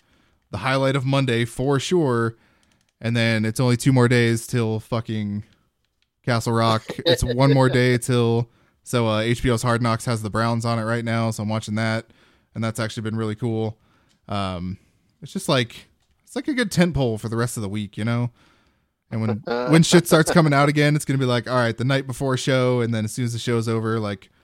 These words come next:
Speaker 1: go fucking download Red Dead or something. Like, it's a good, it's a good tent pole
Speaker 2: Only,
Speaker 1: time.
Speaker 2: only a couple more months. October twenty-sixth.
Speaker 1: Yeah, yeah, I was gonna say, it's not even, it's like a month and a half, or a month. Nope,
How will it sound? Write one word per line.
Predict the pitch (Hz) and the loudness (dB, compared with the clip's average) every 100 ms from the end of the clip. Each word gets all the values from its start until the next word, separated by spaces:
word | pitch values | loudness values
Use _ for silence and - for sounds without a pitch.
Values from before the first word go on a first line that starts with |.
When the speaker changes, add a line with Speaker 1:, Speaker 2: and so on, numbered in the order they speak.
| _ _ | _ _
Speaker 1:
go | 107 | -12
fucking | 98 104 - 113 117 113 117 | -8 -8 -6 -4 -2 -4 -6
download | 101 98 120 123 | -6 -4 -4 0
Red | 180 160 | 0 0
Dead | 120 107 | -2 -2
or | |
something. | 101 117 107 | -4 -6 -6
Like, | 104 95 - - _ _ _ | -6 -8 -12 -20 _ _ _
it's | 240 | -6
a | |
good, | 302 220 | -6 -6
it's | 233 | -6
a | - | -4
good | 185 | -2
tent | - 131 117 | -4 -6 -4
pole | 117 101 | -6 -4
Speaker 2:
Only, | 127 139 | -4 -4
Speaker 1:
time. | 147 | -4
Speaker 2:
only | 139 143 | -2 0
a | |
couple | 160 156 | -2 0
more | 151 147 | 0 0
months. | 139 135 - - - _ _ _ _ _ _ _ | 0 0 -4 -14 -16 _ _ _ _ _ _ _
October | - - 127 127 | -8 -4 -4 -4
twenty-sixth. | 139 131 131 123 - - _ - | -6 -6 -6 -6 -12 -20 _ -12
Speaker 1:
Yeah, | 143 123 92 | -8 -6 -6
yeah, | - 117 | -6 -6
I | |
was | 107 | -6
gonna | 127 113 | -8 -4
say, | 131 | -4
it's | 110 131 | -4 -6
not | 117 | -8
even, | 92 101 - | -6 -8 -10
it's | - | -8
like | 113 | -4
a | |
month | 101 113 120 | -2 -2 -2
and | 101 | -4
a | 92 107 - - _ - | -4 -8 -12 -20 _ -12
half, | 120 139 82 | -8 -8 -8
or | 95 95 - _ _ _ _ _ _ | -10 -10 -14 _ _ _ _ _ _
a | 101 | 0
month. | 139 135 - - _ _ _ _ _ _ _ | 2 2 -2 -6 _ _ _ _ _ _ _
Nope, | 117 127 | -6 -6